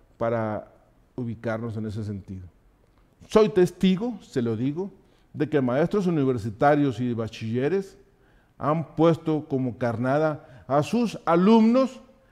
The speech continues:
en eventos partidistas y electorales. Les han dicho, "Te lle-,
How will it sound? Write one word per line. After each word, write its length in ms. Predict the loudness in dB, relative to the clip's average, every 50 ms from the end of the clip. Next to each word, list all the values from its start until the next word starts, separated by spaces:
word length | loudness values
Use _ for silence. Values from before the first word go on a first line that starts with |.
| _ _
en 160 | 0 0 2 2
eventos 480 | 4 4 4 4 2 0 -2 -4 -4
partidistas 960 | 0 2 2 2 2 2 0 0 2 2 0 -2 -2 -2 -2 -2 -2 -4 -8 -16 -20 _ _ 0
y 80 | 2
electorales. 800 | 2 2 2 -2 -4 -4 -4 -2 0 -2 -2 -4 -8 -10 -14 -20 _ _ _ _ _ _ _ _ _ _ _ _ _ _ _ _ _ _ _ _ _ _ _ _ _ _ _ _ _ _ _ _ _ _ _ _ _ _ _ _ _ _ _ _ _ _
Les 160 | 0 2 4 6
han 180 | 6 6 6
dicho, 640 | 4 4 4 4 4 4 4 4 2 -6 -14 -8 0
"Te 160 | 2 4 4 4
lle-, 280 | 6 4 4 4 2